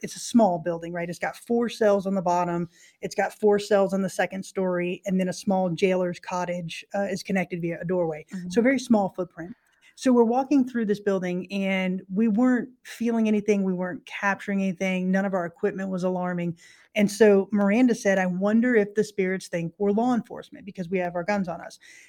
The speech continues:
Speaker 1: So I said, "Well, let's try taking 'em off." So I, there's a cot in one of these cells,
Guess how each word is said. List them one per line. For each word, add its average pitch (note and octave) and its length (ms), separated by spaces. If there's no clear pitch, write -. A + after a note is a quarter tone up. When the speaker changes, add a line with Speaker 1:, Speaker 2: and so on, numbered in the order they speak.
Speaker 1:
So G#3 560
I G3+ 60
said, A3 140
"Well, A3 100
let's B3 140
try B3 160
taking A#3+ 220
'em B3 60
off." B3+ 220
So G3+ 360
I, G#3+ 300
there's F#3+ 200
a F#3+ 60
cot F#3+ 500
in F#3 140
one F#3 140
of F3+ 60
these G#3 200
cells, F3 380